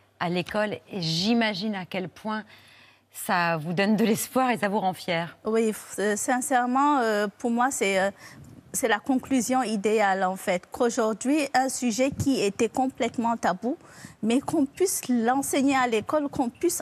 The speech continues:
Speaker 2: en parler, que les jeunes puissent débattre. Moi, j'ai eu, euh,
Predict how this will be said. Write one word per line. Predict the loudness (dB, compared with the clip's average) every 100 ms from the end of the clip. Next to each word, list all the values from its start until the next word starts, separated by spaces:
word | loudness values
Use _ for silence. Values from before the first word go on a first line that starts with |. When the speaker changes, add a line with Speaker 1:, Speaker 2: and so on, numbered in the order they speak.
| -2
Speaker 2:
en | -2
parler, | 0 -2 -2 -2 -4 -2
que | 0
les | 0 0
jeunes | -2 -2 -4 -4
puissent | -4 -2 0
débattre. | 0 2 0 0 -6 -16 -16 -12 0
Moi, | 2 2
j'ai | 2 0 2 2
eu, |
euh, | 4 4 2 0 -2